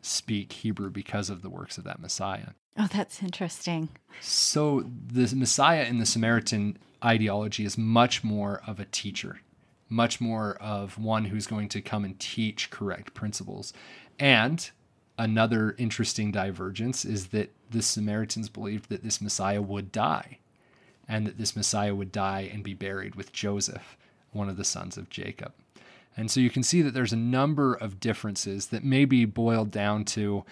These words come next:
Speaker 1: the difference between the Jewish political and military Messiah to the Samaritan Messiah, who is much more interested in teaching and prophesying for the people.
Speaker 2: Do we see these traditions in the conversation between Jesus and the Samaritan woman at the well?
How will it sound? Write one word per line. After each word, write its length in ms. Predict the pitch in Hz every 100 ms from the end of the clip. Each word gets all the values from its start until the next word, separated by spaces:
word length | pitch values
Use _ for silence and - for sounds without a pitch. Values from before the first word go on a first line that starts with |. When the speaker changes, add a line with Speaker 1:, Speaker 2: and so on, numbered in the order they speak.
| - -
Speaker 1:
the 100 | -
difference 360 | 107 117 120 107
between 320 | 107 - 110
the 80 | 101
Jewish 360 | 95 113 110 -
political 640 | 104 104 110 117 - 110
and 200 | 107 101
military 520 | 104 101 - 101 95
Messiah 560 | 95 92 95 95 104 117 - - _
to 500 | - 113 107 101 101 -
the 140 | 110
Samaritan 720 | - 104 104 110 107 - 98
Messiah, 540 | 98 - 95 98 98 90
who 180 | 104 101
is 380 | 92 90 - - - - _ _
much 440 | 104 110 117 -
more 200 | 107 101
interested 540 | 90 104 - 101 - 98
in 140 | 95
teaching 500 | - - 104 - 92
and 120 | 92
prophesying 640 | - - - 101 - - 101
for 120 | -
the 80 | 92
people. 440 | - - - - - _ _ _ _ _ _ _ _
Speaker 2:
Do 140 | - 226
we 100 | 220
see 220 | - 254
these 240 | 247 233
traditions 1000 | - 202 - 170 175 - 208 196 190 -
in 80 | 185
the 100 | 165
conversation 1080 | - 175 170 165 165 - 151 160 - 175 165
between 600 | 160 - 175 165 160 156
Jesus 640 | - 156 151 165 160 -
and 160 | 151 151
the 60 |
Samaritan 920 | 151 - - 165 156 151 156 - 160 156
woman 360 | 160 160 160
at 200 | 156 151
the 80 | 160
well? 380 | 151 151 147